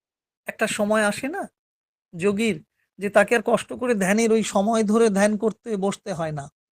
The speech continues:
যে এই আসন পাততে হবে, এই সময় নির্ধারণ করতে হবে, এই মিউজিক বাজাতে হবে, তবেই ধ্যান হবে, না। একটা সময় নিশ্চয়ই আসে যখন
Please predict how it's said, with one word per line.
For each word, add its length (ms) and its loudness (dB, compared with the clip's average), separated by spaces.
যে 120 -4
এই 120 0
আসন 320 -2
পাততে 380 -6
হবে, 420 0
এই 140 -2
সময় 400 2
নির্ধারণ 540 -2
করতে 320 -6
হবে, 300 0
এই 260 0
মিউজিক 460 0
বাজাতে 420 0
হবে, 220 -2
তবেই 380 2
ধ্যান 280 2
হবে, 280 2
না। 300 2
একটা 200 -16
সময় 380 -4
নিশ্চয়ই 480 -6
আসে 400 -8
যখন 500 -8